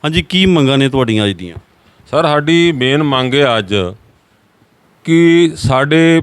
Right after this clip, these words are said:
Speaker 2: ਪਿਛਲੇ ਸਾਲ ਦਾ ਜੋ ਅਸੀਂ ਸੀ ਐਮ ਆਰ 'ਤੇ ਸ-, ਬੈਡੀ ਸਟੋਰ ਕਰਾਈ ਸੀ, ਉਹ ਅੱਜ ਵੀ ਸਾਡੇ ਕੋਲ ਪੈਂਡਿੰਗ ਪਈ ਹੋਈ ਆ।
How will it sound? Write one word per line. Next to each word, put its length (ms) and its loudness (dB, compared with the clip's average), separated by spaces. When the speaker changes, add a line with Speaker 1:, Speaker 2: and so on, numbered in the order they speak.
Speaker 2:
ਪਿਛਲੇ 360 2
ਸਾਲ 360 0
ਦਾ 160 0
ਜੋ 280 0
ਅਸੀਂ 400 -2
ਸੀ 260 -2
ਐਮ 220 2
ਆਰ 180 0
'ਤੇ 480 -2
ਸ-, 140 -14
ਬੈਡੀ 360 -2
ਸਟੋਰ 340 -2
ਕਰਾਈ 320 0
ਸੀ, 300 -6
ਉਹ 180 2
ਅੱਜ 140 -2
ਵੀ 140 2
ਸਾਡੇ 200 0
ਕੋਲ 120 -2
ਪੈਂਡਿੰਗ 360 -4
ਪਈ 260 -4
ਹੋਈ 240 0
ਆ। 220 -4